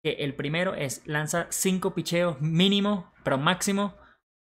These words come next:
a cada bateador. Y el último es lanza tres picheos máximo por bateador. Nosotros vamos a ir por el del medio. Lanza cuatro picheos por bateador.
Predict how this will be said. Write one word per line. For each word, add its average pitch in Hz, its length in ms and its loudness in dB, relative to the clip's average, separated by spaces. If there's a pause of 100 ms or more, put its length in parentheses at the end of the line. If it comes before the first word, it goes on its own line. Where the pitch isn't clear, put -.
(320)
a 139 160 0
cada 156 160 4
bateador. 180 580 2
Y 147 120 -2
el 143 100 0
último 175 380 0
es 135 40 -4
lanza 151 380 -4
tres 160 240 0
picheos 175 400 -2
máximo 180 560 0
por 156 120 -2
bateador. 131 420 0
Nosotros 143 400 -4
vamos 170 240 -4
a 151 60 -2
ir 143 120 -6
por 156 180 -2
el 139 140 -2
del 131 140 -2
medio. 139 240 0
Lanza 123 340 -4
cuatro 196 500 0
picheos 151 340 -2
por 160 140 -2
bateador. 156 520 0